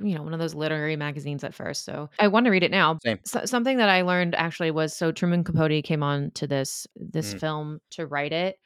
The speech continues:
Speaker 1: and I believe the other person who's credited for the screenplay actually is credited because he did a stage adaptation first of The Innocents and then came on to
Speaker 2: Oh.
Speaker 1: do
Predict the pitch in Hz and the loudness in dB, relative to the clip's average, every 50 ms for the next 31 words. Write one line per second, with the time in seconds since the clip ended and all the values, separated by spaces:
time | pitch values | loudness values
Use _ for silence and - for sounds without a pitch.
0 | _ _ _ - 180 180 175 175 190 190 185 185 180 190 190 196 208 208 208 190 | _ _ _ -6 -4 -2 -2 0 0 0 0 0 0 2 2 4 6 6 4 4
1 | 185 175 - - - 165 165 - - 160 156 156 156 156 151 151 151 151 - - | 2 -4 -10 -6 -4 -2 -2 0 0 2 2 2 2 4 2 2 2 0 -2 -6
2 | _ _ - - 170 - - 156 170 - - - 160 147 147 139 147 147 143 143 | _ _ -6 -6 -4 -2 0 0 0 0 0 2 2 2 4 4 4 4 2 2
3 | - _ - - - _ - 160 147 135 - - - 156 147 143 143 156 147 143 | -2 _ -14 -20 -12 _ 2 2 2 2 2 0 0 0 0 0 2 2 2 2
4 | 143 143 - 143 143 135 - - 160 151 143 139 143 143 - - - - - - | 2 0 0 -2 -4 -4 -6 -6 -4 -2 0 0 0 -2 -4 -8 -18 -20 -14 -8
5 | - - - - 220 214 220 196 202 175 160 170 170 175 165 - - 170 156 160 | -8 -6 0 4 6 6 8 8 6 4 4 2 2 2 2 0 2 0 2 2
6 | 151 151 143 - - 139 139 147 - - - 165 165 170 175 - - 170 165 - | 2 2 0 0 0 2 2 2 2 2 2 2 2 2 0 2 2 2 2 2
7 | 160 160 - - - 151 151 185 214 - - - - - 208 202 208 202 185 185 | 0 -2 -2 -2 0 2 4 4 4 2 0 -4 -2 2 4 4 4 4 2 0
8 | 196 202 208 208 220 - - 240 233 233 220 - - 160 156 156 151 151 - - | 0 2 4 4 2 2 2 2 2 0 0 -4 -6 -6 -6 -6 -6 -8 -8 -8
9 | 151 147 151 143 143 143 - 110 107 139 143 143 139 135 143 | -8 -6 -6 -6 -6 -8 -8 -10 -10 -10 -10 -10 -10 -12 -14